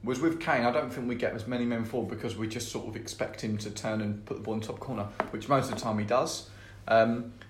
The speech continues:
it does allow us tomorrow night to play probably in a, in a way that's more suited, given it's a two-legged tie that we will play on the break.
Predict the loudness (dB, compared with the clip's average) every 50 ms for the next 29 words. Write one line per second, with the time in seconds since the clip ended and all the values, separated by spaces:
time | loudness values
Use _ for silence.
0 | -10 0 0 2 6 6 6 8 8 8 8 8 8 8 8 6 6 4 -2 -4
1 | -6 -8 -12 -8 -4 0 2 4 4 6 4 4 4 2 2 0 -2 -4 -6 -8
2 | -8 0 2 4 6 6 4 2 0 -4 -6 -10 -14 -18 -18 -20 -20 -18 -18 -20
3 | -18 -2 6 8 8 8 8 6 2 2 2 2 0 0 0 -2 -2 0 2 2
4 | 2 0 2 4 4 4 4 2 0 -4 -4 -4 -4 -4 -2 -2 -2 -2 0 0
5 | 0 0 0 -2 -2 -2 -2 -4 -4 -10 -6 -6 -4 -2 -2 -2 -2 -4 -6 -8
6 | -6 -4 -4 -2 0 -2 -2 -2 -6 -6 -6 -4 -2 0 0 0 -2 -2 -2 0
7 | 0 -2 -2 -4 -4 -4 -2 0 0 0 -2 0 2 4 4 4 2 -2 -6 -12